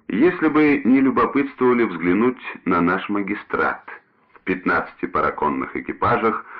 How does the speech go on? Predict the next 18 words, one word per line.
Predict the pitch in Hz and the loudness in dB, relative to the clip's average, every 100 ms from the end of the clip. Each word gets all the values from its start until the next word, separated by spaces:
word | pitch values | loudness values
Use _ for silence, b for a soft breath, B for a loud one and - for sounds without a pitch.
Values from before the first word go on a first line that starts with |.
| B | B
замыкавший | - 98 85 - - - 120 113 | -2 0 0 0 -2 -2 0 0
нескончаемый | 107 - 85 80 82 80 80 80 | 0 0 -2 0 -2 0 0 -2
поезд. | - 71 52 53 - - _ _ _ _ _ | -4 -4 -4 -6 -14 -20 _ _ _ _ _
И | - | -8
прежде | 90 139 151 98 | 0 0 2 -2
всего | - 76 76 67 B B - | -2 0 2 0 B B -2
на | 95 | 0
писца | 95 95 - - 156 | 0 -2 -4 -2 0
городского | 135 117 90 - 98 98 | 0 0 -2 -2 2 2
совета, | 95 95 98 98 98 95 B B | 2 2 2 2 0 -2 B B
ехавшего | - 90 92 107 - 101 | 0 0 0 -2 0 2
в | 95 | 2
последней | - - - 85 87 85 | -2 -4 -2 0 0 -2
карете | 85 85 82 - - | 0 2 2 0 -8
с | - | -10
ключами | - 62 - 85 82 | -8 -8 -2 -2 0
от | 80 76 | 0 -2
города | 76 101 98 - 69 | 2 2 2 0 -4